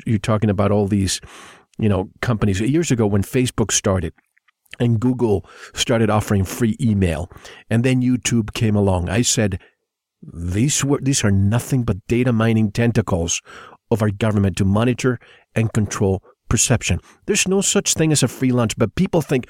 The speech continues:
"Oh my goodness, I have free email now. I have Facebook to be in touch with everybody.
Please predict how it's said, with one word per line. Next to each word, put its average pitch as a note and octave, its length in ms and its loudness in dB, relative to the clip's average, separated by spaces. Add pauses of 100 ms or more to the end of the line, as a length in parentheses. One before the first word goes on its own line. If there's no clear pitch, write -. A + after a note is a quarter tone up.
(160)
"Oh G3 200 0
my A2 140 0
goodness, A#2+ 360 -2
I G2+ 60 2
have G2 180 0
free G2+ 260 -2
email C#3 360 2
now. G2+ 320 2 (240)
I A#2+ 60 -2
have G#2 180 0
Facebook D#3 420 0
to B2 60 0
be B2 120 0
in A2+ 80 2
touch A#2 200 -2
with G#2+ 180 -2
everybody. A#2+ 520 0